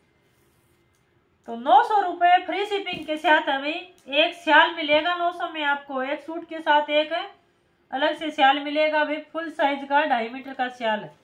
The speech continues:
और पूरा लंबा चौड़ा है भी। तो इसमें भी नौ सौ रुपये में गर्म सूट है, बगैर इनर सिलवाने वाला, कोई कलर की शिकायत नहीं है, कोई रुए की शिकायत नहीं है अभी।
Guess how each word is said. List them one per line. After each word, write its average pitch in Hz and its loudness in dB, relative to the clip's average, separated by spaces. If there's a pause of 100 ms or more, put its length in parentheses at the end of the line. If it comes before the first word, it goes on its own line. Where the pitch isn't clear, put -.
(520)
और 233 -10
पूरा 302 2
लंबा 294 0
चौड़ा 277 2
है 247 0
भी। 285 -6 (480)
तो 247 -8
इसमें 294 -6
भी 294 -6 (680)
नौ 285 -2
सौ 349 -4
रुपये 311 -4
में 339 -8
गर्म 320 -2
सूट 311 -6
है, 196 -12 (360)
बगैर 262 -2
इनर 302 -6
सिलवाने 285 -4
वाला, 302 -2 (880)
कोई 269 -8
कलर 294 -2
की 330 -10
शिकायत 339 -4
नहीं 302 -8
है, 311 -4
कोई 320 -6
रुए 294 -8
की 320 -12
शिकायत 277 -8
नहीं 233 -8
है 226 -6
अभी। 175 -18